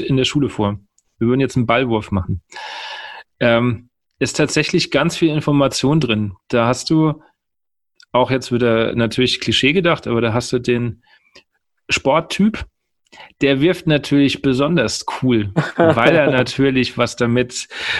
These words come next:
Speaker 1: ähm, ausdrücken will. Dann hast du aber vielleicht das verschüchternde Mädchen,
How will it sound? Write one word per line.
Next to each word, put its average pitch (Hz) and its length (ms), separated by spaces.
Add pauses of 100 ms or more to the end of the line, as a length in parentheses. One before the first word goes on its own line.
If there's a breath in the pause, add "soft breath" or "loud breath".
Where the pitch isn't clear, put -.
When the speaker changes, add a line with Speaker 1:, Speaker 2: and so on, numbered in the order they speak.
(140 loud breath)
Speaker 1:
ähm, 113 540 (160)
ausdrücken 131 540
will. 107 160
Dann 110 160
hast 135 200
du 180 60
aber 147 480 (920)
vielleicht 131 540
das 127 120
verschüchternde 127 580
Mädchen, 147 600